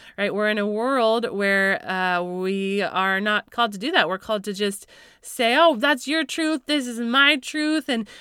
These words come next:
uh, looking at reproving someone or rebuking them is seen as evil, is seen as a,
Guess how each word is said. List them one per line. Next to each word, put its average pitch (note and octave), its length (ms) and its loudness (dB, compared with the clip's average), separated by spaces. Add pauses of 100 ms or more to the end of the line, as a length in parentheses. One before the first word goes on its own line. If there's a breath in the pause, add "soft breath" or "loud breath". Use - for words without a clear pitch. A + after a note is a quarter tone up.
(120 loud breath)
uh, G3+ 340 0
looking B3 800 -2
at G3+ 280 -4
reproving C4+ 760 -2
someone A#3+ 240 -4
or A#3 100 -2
rebuking A#3 840 -2
them F#3+ 240 -2
is F#3 140 -6
seen C4 520 -2
as G3+ 360 -2
evil, G3+ 520 -2 (320 loud breath)
is G#3 140 -6
seen C4 500 -2
as A#3 440 0
a, G3 420 -10